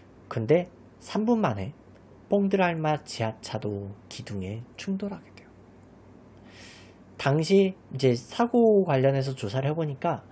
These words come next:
당시 차를 몰았던 운전기사는 앙리 폴은 만취 상태였다고 그러고요. 그래서 앙리 폴이랑 옆에 있던 도디 알파에드는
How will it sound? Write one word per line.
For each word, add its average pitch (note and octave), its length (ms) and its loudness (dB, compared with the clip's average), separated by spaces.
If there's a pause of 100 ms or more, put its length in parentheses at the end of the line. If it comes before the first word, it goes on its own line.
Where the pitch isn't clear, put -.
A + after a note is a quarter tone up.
(340)
당시 D#3 360 -2
차를 E4 300 -2
몰았던 C4 380 -2
운전기사는 C3+ 720 0
앙리 B2 280 -2
폴은 A3+ 440 0 (480)
만취 G#2 480 -2
상태였다고 G3 540 2
그러고요. D#3 420 0 (960)
그래서 G3+ 360 0
앙리 F3 360 0
폴이랑 A3 600 0 (800)
옆에 F3 260 6
있던 E3+ 300 0
도디 E3+ 440 2
알파에드는 D#3+ 880 0